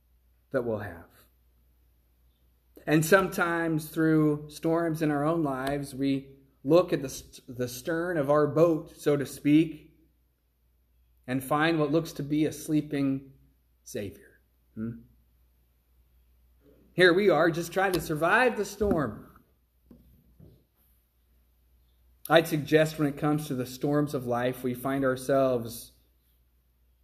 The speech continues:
in a boat, desperately trying to survive our own storm. Or sometimes, sometimes we may overlook the fact that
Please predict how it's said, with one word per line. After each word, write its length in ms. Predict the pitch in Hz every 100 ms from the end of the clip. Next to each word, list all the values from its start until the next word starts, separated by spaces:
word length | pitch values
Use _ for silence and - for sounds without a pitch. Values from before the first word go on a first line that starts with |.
| _ _ _ _
in 140 | 147 160
a 60 |
boat, 580 | 143 160 202 269 - - 160 156 - _ _ _ -
desperately 600 | 127 214 214 214 214 208
trying 320 | 160 202 196
to 120 | 185 170
survive 520 | 175 160 175 185 170
our 160 | 143
own 180 | 160 220
storm. 580 | 214 - 135 131 196 202 - _ _ _ _ _ _ _ _ _ _ _ _ _ _ -
Or 140 | 151
sometimes, 880 | 269 320 254 - 101 107 - - - - -
sometimes 500 | 233 254 - 156 147
we 160 | 151 165
may 180 | 160
overlook 500 | 170 175 170 165 196
the 120 | 180 160
fact 480 | 156 147 170 -
that 300 | 151 139 -